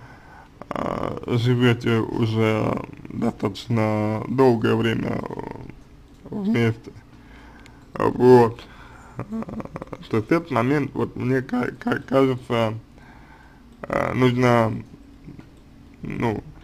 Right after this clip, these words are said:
также определить, а, вот,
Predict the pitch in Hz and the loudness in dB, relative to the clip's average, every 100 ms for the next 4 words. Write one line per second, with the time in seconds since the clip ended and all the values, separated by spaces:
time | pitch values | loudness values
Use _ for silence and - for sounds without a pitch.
0 | - 127 120 101 117 117 131 135 131 113 | 2 6 6 4 2 2 0 2 0 0
1 | - - - - - - - - - - | -4 -20 -20 -20 -20 -20 -20 -20 -20 -20
2 | - - - - - - - - - - | -20 -20 -20 -20 -20 -20 -20 -20 -20 -20
3 | - - - - - - - - - - | -20 -20 -20 -20 -20 -20 -20 -20 -20 -6
4 | 110 110 110 113 104 101 | 0 2 4 2 0 -2